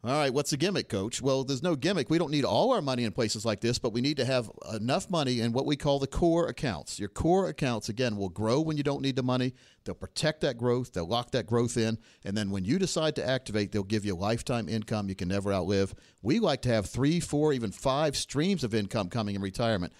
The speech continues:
You don't have to activate them all at the same time, but they will activate later at, at your choice and choosing to help you combat further cost increases that, that are, that happen because of inflation or taxation or whatever. We need to have the flexibility to have more income in the future.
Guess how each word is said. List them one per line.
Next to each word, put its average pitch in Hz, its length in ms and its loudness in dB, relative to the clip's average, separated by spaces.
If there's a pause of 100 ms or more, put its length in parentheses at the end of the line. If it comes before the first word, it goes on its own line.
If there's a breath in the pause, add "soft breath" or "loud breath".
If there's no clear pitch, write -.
(140 loud breath)
You 104 80 -2
don't 123 140 2
have 139 140 0
to - 120 -2
activate 135 340 0
them 131 100 0
all 131 120 2
at 123 80 -2
the 117 60 -6
same 127 260 0
time, 143 360 0 (260 loud breath)
but 117 160 -4
they 107 100 2
will 143 320 2
activate 127 380 0
later 135 260 4
at, 113 180 0
at 101 160 -4
your 135 140 2
choice 156 480 2
and 107 140 -2
choosing 139 460 2 (320 soft breath)
to 143 100 -2
help 123 120 0
you 127 60 -4
combat 127 480 0 (560 soft breath)
further 131 300 2
cost 127 360 0
increases 95 400 -4
that, 101 220 -2
that 110 140 0
are, 95 100 0
that 101 260 -2
happen 131 260 0
because 101 240 -2
of 107 60 -8
inflation 123 560 -2
or 95 80 0
taxation 131 600 0
or 117 60 0
whatever. 120 460 0 (160 loud breath)
We 135 80 -2
need 123 140 -2
to 107 60 0
have 117 200 0
the 117 80 -8
flexibility 131 580 0
to 101 60 0
have 98 160 0
more 117 180 2
income 117 340 0
in 101 60 -4
the 95 60 -4
future. 113 440 0